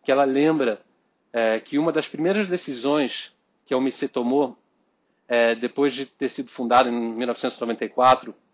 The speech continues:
foi de exercer pressão política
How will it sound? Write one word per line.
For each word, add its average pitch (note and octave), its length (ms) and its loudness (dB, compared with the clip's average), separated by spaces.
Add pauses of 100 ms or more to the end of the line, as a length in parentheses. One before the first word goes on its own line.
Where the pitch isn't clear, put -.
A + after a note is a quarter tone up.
(680)
foi D3 240 2
de C#3+ 140 -4
exercer D#3 720 -2 (480)
pressão D3+ 340 0
política D3+ 760 -8